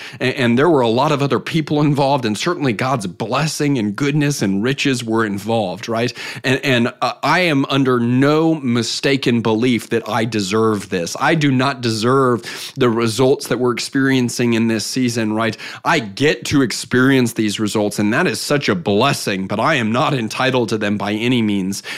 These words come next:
And instead of absorbing glory. We're gonna give the glory, right? We're gonna deflect the glory to the God that made it all possible.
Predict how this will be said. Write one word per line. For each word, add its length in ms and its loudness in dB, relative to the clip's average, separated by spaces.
And 120 2
instead 440 0
of 100 -2
absorbing 760 0
glory. 220 2
We're 140 2
gonna 220 2
give 500 0
the 120 2
glory, 360 0
right? 220 0
We're 60 -2
gonna 240 2
deflect 560 -2
the 80 0
glory 400 2
to 100 -6
the 80 -2
God 460 0
that 80 -4
made 180 0
it 140 2
all 100 2
possible. 420 -2